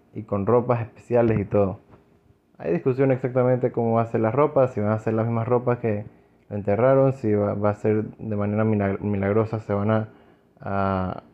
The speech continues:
hacer de vuelta como eran, o si va a ser unas ropas especiales. Pero el punto es, vemos cuántos milagros, no solamente cómo Dios va a ocuparse de cada detalle,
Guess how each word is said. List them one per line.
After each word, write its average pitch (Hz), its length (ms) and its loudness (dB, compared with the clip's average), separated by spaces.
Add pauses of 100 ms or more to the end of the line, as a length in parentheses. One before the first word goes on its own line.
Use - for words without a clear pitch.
(280)
hacer 104 360 -6
de 110 60 2
vuelta 110 340 2
como 101 260 0
eran, 143 400 2
o 110 60 0
si 104 160 -6
va 101 80 -2
a 101 60 -6
ser 107 160 0
unas 107 180 -2
ropas 110 260 -6
especiales. 135 640 0 (520)
Pero 110 100 -8
el 127 60 -12
punto 156 320 0
es, 147 340 0
vemos 127 560 -2 (480)
cuántos 147 320 -2
milagros, 127 420 4
no 117 120 -2
solamente 135 640 2
cómo 127 340 2
Dios 127 580 2 (580)
va 117 380 2
a 98 540 0 (960)
ocuparse 110 560 -2
de 104 160 4
cada 127 220 4
detalle, 131 640 2